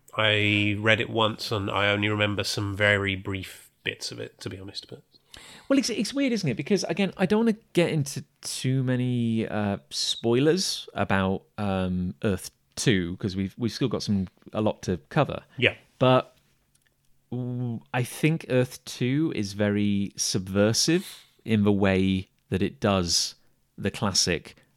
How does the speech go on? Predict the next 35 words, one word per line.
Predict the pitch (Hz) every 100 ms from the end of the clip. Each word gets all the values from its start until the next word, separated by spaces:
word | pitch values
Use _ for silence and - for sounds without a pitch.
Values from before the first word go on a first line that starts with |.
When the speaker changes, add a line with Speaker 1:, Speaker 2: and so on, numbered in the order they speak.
| _
Speaker 2:
"Oh, | 113 107 98 - -
our | 104
heroes | 92 104 101 95 92
are | 92
meeting | 95 - 90 92
evil | 95 92
counterparts | 85 95 87 - - 90 - -
of | 87
themselves." | 95 - - - - - -
Like, | 104 104 - _ -
that's | 123 - -
Speaker 1:
Yeah. |
Speaker 2:
a |
bit | 98 104
of | 101
a |
comic | 101 107 92 -
trope. | - 85 - - _ _ _ - - _ -
So | - 127 127 -
you | 113 120 123
don't | - 123 123 -
quite | - - 123 - -
get | 117 -
the | -
story | - 120 117 120
beats | 135 143 - - - 107
you | 104 107 104
would | 104 104 104 - _
imagine | 107 101 104 123 190 240 - -
you | 160
get. | 170 220 359 - _ _
Speaker 1:
Yeah. | 135 107 - - _ _ _ _
Speaker 2:
And | 123 135 135 143 139 135 - _ -
I | 113 127
think | 120 - - - 180 175 156 - -